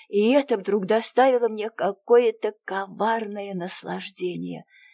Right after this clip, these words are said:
Я почувствовала гордость за то, что не только он умеет разбудить во мне этот жар,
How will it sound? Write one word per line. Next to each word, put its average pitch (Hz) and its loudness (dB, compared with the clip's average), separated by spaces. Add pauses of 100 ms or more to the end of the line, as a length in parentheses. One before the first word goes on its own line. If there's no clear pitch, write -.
(200)
Я 175 -6
почувствовала 190 -4
гордость 185 2 (220)
за 196 2
то, 214 2
что 196 -4
не 196 -4
только 202 0
он 240 0 (300)
умеет 208 2
разбудить 190 -2
во 185 4
мне 196 0
этот 185 -4
жар, 175 0